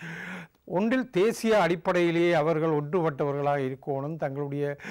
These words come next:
சில லாப நயங்களுக்காக சில முரண்பாடுகள் இருக்கு. என்னதான் முரண்பாடு இருந்தாலும், தமிழ் தேசிய கூட்டமைப்பை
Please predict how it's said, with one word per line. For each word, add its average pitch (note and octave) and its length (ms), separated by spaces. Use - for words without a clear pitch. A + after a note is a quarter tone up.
சில F#3 400
லாப E3+ 480
நயங்களுக்காக D3 880
சில D3 220
முரண்பாடுகள் C3+ 720
இருக்கு. C3+ 240
என்னதான் C#4+ 520
முரண்பாடு F3+ 560
இருந்தாலும், C3 580
தமிழ் A3+ 360
தேசிய A#3 420
கூட்டமைப்பை F3+ 640